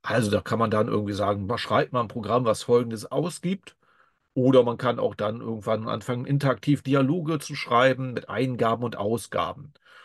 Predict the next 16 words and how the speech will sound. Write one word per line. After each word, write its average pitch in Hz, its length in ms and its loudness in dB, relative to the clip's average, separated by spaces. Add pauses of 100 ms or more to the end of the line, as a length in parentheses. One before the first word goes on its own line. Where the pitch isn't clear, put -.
(140)
Und - 100 -8
das 117 160 0
ist 123 160 -2
recht 98 200 2
schön. 175 260 4
Und 151 160 -4
sowas 175 220 0
ist, 160 140 -8
wäre 165 120 2
natürlich 156 300 -4
schön, 160 200 -4
wenn 147 80 -2
man 147 100 -2
das 143 200 -2
testen 147 420 -4
könnte. - 420 -8